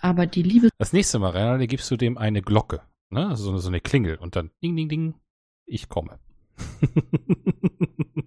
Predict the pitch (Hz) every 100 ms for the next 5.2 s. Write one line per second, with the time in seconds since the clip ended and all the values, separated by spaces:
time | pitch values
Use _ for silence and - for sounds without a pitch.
0 | - 139 - 131 - - _ _ _ _
1 | _ _ _ - - - 180 185 180 180
2 | 165 160 170 180 175 - - 180 - -
3 | 180 - 175 - 180 175 170 165 - 160
4 | 165 170 151 147 - 143 - 147 143 143
5 | - -